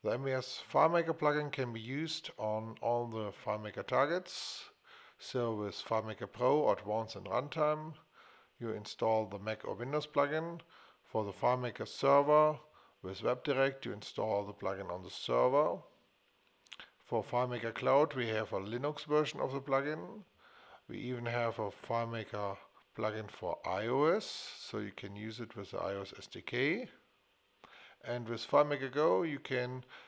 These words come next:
use the plugin using Perform Script after you installed it on the server.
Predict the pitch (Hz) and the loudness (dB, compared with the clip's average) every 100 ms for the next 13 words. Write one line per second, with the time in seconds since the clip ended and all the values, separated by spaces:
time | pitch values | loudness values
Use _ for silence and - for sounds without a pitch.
0 | - _ 127 117 123 - 110 113 120 113 | -20 _ -6 -6 -6 -2 0 0 -4 -6
1 | 107 107 101 104 - 107 104 - - 151 | -6 -8 -10 -12 -6 -4 -4 -6 -2 -2
2 | - - - 117 117 120 110 104 - - | -4 -8 0 0 0 -4 -6 -8 -6 -2
3 | 101 101 98 - 95 107 - - 92 80 | 0 -2 -6 -8 -8 -10 -8 -4 -2 0
4 | 67 | -2